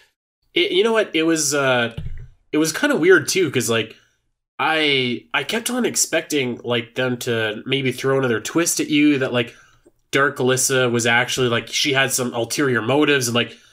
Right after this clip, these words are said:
she wasn't gonna honor her deal with Rose and, like, she didn't care about saving Sharon and stuff like that. But, like, really, Dark Alessa was, I mean, like, she was babyface,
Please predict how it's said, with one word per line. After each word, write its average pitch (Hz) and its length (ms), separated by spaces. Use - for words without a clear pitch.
she - 160
wasn't 135 340
gonna 127 160
honor 131 300
her 117 140
deal 127 340
with 107 160
Rose 131 480
and, 110 80
like, 110 240
she - 160
didn't 147 180
care 143 220
about 127 240
saving 123 300
Sharon 127 380
and 120 80
stuff 123 220
like 120 120
that. 123 180
But, 123 80
like, 131 180
really, 185 360
Dark 139 260
Alessa 127 560
was, 113 640
I 135 200
mean, 165 260
like, 156 140
she 185 120
was 151 140
babyface, 175 760